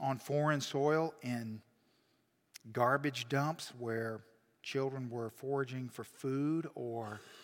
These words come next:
orphanages where children had no hope of adoption. It was just survival, or some little uh, village at the end of some, uh,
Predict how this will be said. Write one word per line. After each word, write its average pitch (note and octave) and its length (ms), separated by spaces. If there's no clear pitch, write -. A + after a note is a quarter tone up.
orphanages C#3+ 1040
where A#2+ 460
children C3+ 380
had C3+ 180
no C3 200
hope C#3 260
of A#2 100
adoption. A#2+ 640
It B2 100
was A2 100
just - 280
survival, C3 840
or B2 500
some C3+ 380
little C3+ 440
uh, A2 200
village C3 480
at B2+ 100
the B2 180
end C3 200
of A#2+ 80
some, C3 500
uh, A2+ 380